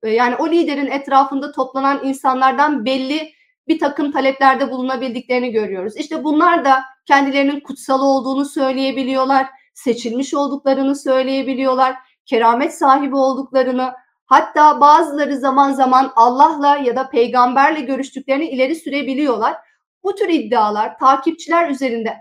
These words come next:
en önemli unsurlar arasındadır. Dolayısıyla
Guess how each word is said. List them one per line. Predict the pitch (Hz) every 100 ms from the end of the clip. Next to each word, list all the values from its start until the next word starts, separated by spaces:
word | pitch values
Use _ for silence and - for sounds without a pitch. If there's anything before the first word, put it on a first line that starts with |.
| 285
en | 330 320
önemli | 262 247 247 269 320 320 _
unsurlar | 269 277 - 277 294
arasındadır. | 269 226 226 233 220 220 254 277 _ _ _ -
Dolayısıyla | 294 339 370 427 320 254 254